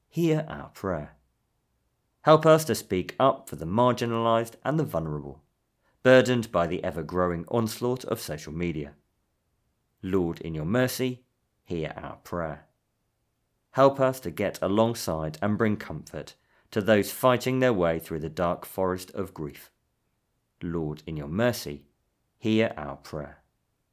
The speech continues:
Lord, with an ever-growing population, there is great need of you in the world today. We pray for all those in the field of mission, at home and abroad, particularly for those just stepping out on their journey.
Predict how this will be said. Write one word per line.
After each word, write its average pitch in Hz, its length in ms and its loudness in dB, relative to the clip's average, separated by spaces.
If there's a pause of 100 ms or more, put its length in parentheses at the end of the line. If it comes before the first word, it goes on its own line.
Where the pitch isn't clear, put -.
(1040)
Lord, 143 340 10
with 120 180 2
an 123 160 -4
ever-growing 120 680 4
population, 80 760 -6 (300)
there 110 180 6
is 110 120 0
great 95 280 0
need 110 420 0
of 82 180 -4
you 98 240 -2
in 82 140 -8
the 78 80 -8
world 90 280 -4
today. 78 380 -8 (460)
We 120 120 2
pray 139 260 4
for 143 120 -4
all 98 140 2
those 107 340 4
in 85 100 -6
the 87 80 -4
field 120 340 2
of 107 140 0
mission, 80 420 -8 (240)
at - 180 -8
home 117 420 2
and 110 160 2
abroad, 80 400 -4 (580)
particularly 135 540 0
for 98 140 0
those 98 340 4
just - 240 -6
stepping 95 360 -4
out 95 220 -2
on 107 160 0
their 113 140 0
journey. 73 400 -12